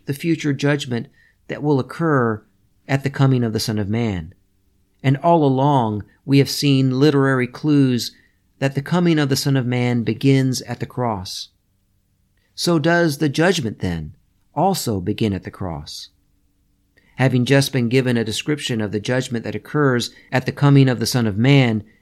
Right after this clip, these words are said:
we now enter the final section of Matthew, the Passion narrative, where Jesus will go before the judgment of the powers in Jerusalem. But nothing is as it seems.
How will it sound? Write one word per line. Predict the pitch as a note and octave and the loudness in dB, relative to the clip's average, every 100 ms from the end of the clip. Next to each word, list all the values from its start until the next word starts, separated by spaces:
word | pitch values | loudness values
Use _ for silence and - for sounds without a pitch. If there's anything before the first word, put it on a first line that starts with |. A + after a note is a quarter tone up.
| _ - | _ -2
we | D3+ | 2
now | D3+ F3+ F#3+ F3+ | 4 4 0 -2
enter | F3+ E3+ D#3+ E3 | -2 -2 0 0
the | D3+ C#3+ | 0 -2
final | D3+ D3+ D3+ C#3 | -2 0 0 0
section | - C3 - B2+ | -2 -4 -4 -4
of | A2 | -2
Matthew, | A2+ B2+ B2 G2+ E2+ E2 _ _ _ _ | -2 -2 -2 -6 -8 -10 _ _ _ _
the | - | -8
Passion | C3 C3 B2+ A#2 A2 | -2 0 0 -2 -2
narrative, | A2+ G#2 E2 D2 - _ _ _ _ _ _ - | -2 -2 -4 -10 -14 _ _ _ _ _ _ -6
where | B2 | -6
Jesus | - D#3 D#3+ E3 C#3+ | 0 2 2 2 -2
will | C3 | -2
go | A#2 C#3 C#3 C3 | 0 2 2 2
before | A#2+ - C3+ | -2 -4 -2
the | A#2+ | -2
judgment | G#2+ C3 C3+ C3 B2+ A#2+ - | -2 0 0 0 -2 -4 -8
of | A2 | -10
the | A2 | -10
powers | - C3 C3 B2+ A#2+ G#2+ | -6 -4 -2 0 -2 -4
in | - A2 | -4 -4
Jerusalem. | G#2+ G#2 A#2+ - C#2 C2 C#2 _ _ _ _ _ _ _ _ _ _ _ - | -2 -2 0 -2 -6 -12 -14 _ _ _ _ _ _ _ _ _ _ _ -8
But | C#3+ | -4
nothing | D3+ G3 G3+ F#3+ F3+ | 0 0 0 -2 0
is | E3 E3 D#3+ - | 0 2 0 -2
as | C3+ C3 | -4 -4
it | B2+ | -4
seems. | - B2 G#2 C#2+ C#2 - | -2 -2 -2 -4 -8 -12